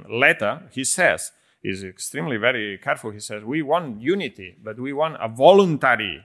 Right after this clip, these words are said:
unity. Uh, and, and we recognize that such a union cannot be effected at one stroke.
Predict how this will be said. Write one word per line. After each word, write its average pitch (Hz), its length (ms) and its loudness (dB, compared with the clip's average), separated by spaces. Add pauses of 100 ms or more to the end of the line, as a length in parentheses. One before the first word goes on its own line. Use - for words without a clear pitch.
(120)
unity. 98 580 -10 (480)
Uh, - 60 -2
and, 107 440 -2
and 110 180 -10
we 165 180 2
recognize 151 560 2
that 117 140 -10
such - 420 0
a 190 60 2
union 156 540 -2 (220)
cannot 147 440 0
be 160 100 -2
effected 139 500 0
at 117 120 -8
one 143 340 4
stroke. - 540 0